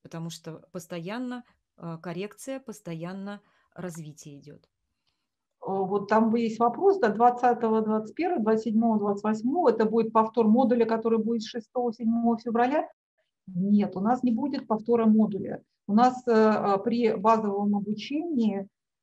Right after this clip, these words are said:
Speaker 2: э, мы по каждой стадии не по часу на ней занимаемся, а глубоко её изучаем, отрабатываем там,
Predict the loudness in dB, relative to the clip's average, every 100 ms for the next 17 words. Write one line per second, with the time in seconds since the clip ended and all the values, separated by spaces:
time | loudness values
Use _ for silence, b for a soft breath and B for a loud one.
0 | -4 -2 -2 4 6 6 2 0 -12 _
1 | _ _ _ -20 0 4 4 6 4 6
2 | 4 0 0 2 4 4 2 0 0 -2
3 | -2 -10 -14 -4 0 2 0 2 0 0
4 | -2 0 4 4 2 -2 -6 -2 2 2
5 | 0 -4 -8 -6 -6 -4 -2 -2 -2 -2
6 | -2 -2 -4 -4 -6 -6 -4 -2 -2 -2
7 | -2 2 2 0 -2 0 0 2 0